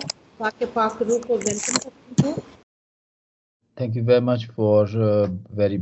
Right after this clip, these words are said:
Speaker 2: blessed worship। जितने भी हुई, वो उसने यकीनन, uh, हमें तैयार किया है कि हम खुदावंद के कलाम को मिलकर सीख सकें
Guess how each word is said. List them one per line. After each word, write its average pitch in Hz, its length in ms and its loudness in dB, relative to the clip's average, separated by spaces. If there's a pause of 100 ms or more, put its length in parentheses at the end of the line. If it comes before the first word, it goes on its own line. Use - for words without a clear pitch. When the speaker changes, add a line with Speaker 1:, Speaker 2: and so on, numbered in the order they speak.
Speaker 2:
blessed 101 520 -2
worship। 117 760 2
जितने 95 260 -4
भी 90 100 -2
हुई, 95 440 -4 (120)
वो 92 460 -2 (300)
उसने 87 300 -2
यकीनन, 87 400 0
uh, 87 960 -4 (680)
हमें 90 280 2
तैयार 110 320 8
किया 117 280 6
है 104 60 4
कि 104 120 -2
हम 95 80 -2
खुदावंद 92 360 0
के - 100 -6
कलाम 92 360 0
को 98 120 -4
मिलकर 127 380 4
सीख 147 300 0
सकें 160 360 -2